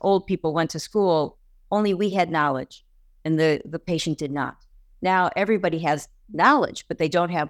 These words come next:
wisdom and experience. So I encourage you to get a lot of wisdom and experience, and do be mentored by, uh, uh, doctors out in, in our specialty, um, and do become an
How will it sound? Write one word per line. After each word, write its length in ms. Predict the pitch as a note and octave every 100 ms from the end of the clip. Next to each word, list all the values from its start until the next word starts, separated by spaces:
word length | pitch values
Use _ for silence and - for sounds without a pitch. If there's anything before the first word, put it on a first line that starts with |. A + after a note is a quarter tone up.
| -
wisdom 800 | C3 E3+ F#3 - - C#3 B2+ - _ _ _ _ _ _ _ -
and 120 | C#3+
experience. 800 | - - C#3 C3 B2+ - - - _ _ _ _ -
So 100 | E3
I 40 |
encourage 460 | D#3+ - G#3+ G3 E3+
you 200 | D#3 D3+
to 160 | D#3
get 280 | C3+ E3+ D3+ -
a 60 | C#3+
lot 340 | D#3 E3+ - -
of 120 | C#3 D#3+
wisdom 400 | D#3+ - C#3+ C3
and 80 | C#3
experience, 800 | - - D#3 D3+ D3 C#3+ - - _
and 140 | C3+ -
do 360 | F3 E3+ D3+ -
be 100 | E3
mentored 480 | D3+ D3+ D3+ D3 C#3+
by, 300 | - C3 - -
uh, 180 | - - - _
uh, 220 | - C3+ C3
doctors 440 | C#3 D3 D3+ C3+
out 220 | C3+ - -
in, 260 | C3 C3 - _
in 100 | C3
our 100 | C3+
specialty, 680 | C3 - E3 E3+ D#3 D#3 C#3+ _ _ _ _ _ -
um, 260 | D3 C#3+ C#3
and 140 | D3
do 140 | D3+
become 320 | D3+ D3+ E3
an 100 | C#3+